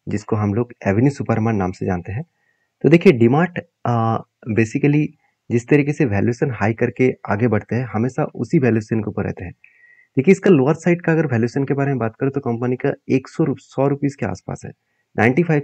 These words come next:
से सौ रुपीज के आसपास इसका lower side का valuation है। ऐसी बात मैं क्यों बता रहा हूँ,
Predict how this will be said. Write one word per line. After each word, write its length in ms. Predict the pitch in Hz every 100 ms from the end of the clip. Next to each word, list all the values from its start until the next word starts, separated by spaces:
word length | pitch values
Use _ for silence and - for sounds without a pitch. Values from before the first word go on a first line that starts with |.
| -
से 60 | 156
सौ 220 | - 113
रुपीज 280 | 107 113 -
के 80 |
आसपास 300 | 104 98 120 107
इसका 200 | 104 127
lower 260 | 101 107
side 260 | 113 110 98
का 80 | 127
valuation 420 | 104 92 - 85
है। 60 | - _ _
ऐसी 180 | 117 143
बात 220 | 139 139
मैं 100 | 143
क्यों 160 | 139 127
बता 140 | 123
रहा 80 |
हूँ, 80 | 123